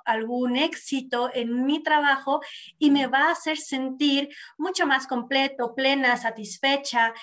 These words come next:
este, y con más adherencia, como bien mencionas, a la empresa. Entonces, creo que un pod-, ah, después podríamos ver cómo desarrollamos y reconocemos a la gente y creo que al final entonces estaríamos disfrutando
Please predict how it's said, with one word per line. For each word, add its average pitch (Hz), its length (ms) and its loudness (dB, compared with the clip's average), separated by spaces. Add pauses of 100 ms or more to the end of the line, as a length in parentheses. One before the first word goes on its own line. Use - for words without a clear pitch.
(180)
este, 240 420 -2
y 262 160 -6
con 285 180 4
más 311 260 2
adherencia, 269 640 2
como 226 220 -2
bien 240 200 -2
mencionas, 233 540 -2
a 208 80 -2
la 202 80 -6
empresa. 202 400 -10
Entonces, 202 160 -10
creo 269 120 -4
que 285 60 -2
un 262 80 -4
pod-, 254 160 -2
ah, 262 100 2
después 262 320 0
podríamos 262 460 0
ver 262 200 0 (500)
cómo 339 220 2
desarrollamos 294 840 2
y 277 40 -4
reconocemos 233 760 -4
a 269 60 0
la 226 120 0
gente 262 440 -2 (220)
y 247 120 -6
creo 285 180 0
que 339 80 2
al 302 140 2
final 277 340 4
entonces 269 480 0
estaríamos 247 560 0
disfrutando 240 840 0